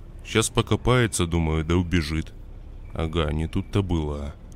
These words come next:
Шуршание под забором продолжалось, наверное, минут двадцать.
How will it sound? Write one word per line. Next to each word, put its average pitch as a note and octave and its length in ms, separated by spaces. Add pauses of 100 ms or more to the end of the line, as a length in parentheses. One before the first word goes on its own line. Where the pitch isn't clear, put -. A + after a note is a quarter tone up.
(300)
Шуршание G#2 680
под F#2 240
забором E2 500
продолжалось, D#2+ 760
наверное, D#2+ 540
минут D#2+ 320
двадцать. D#2 600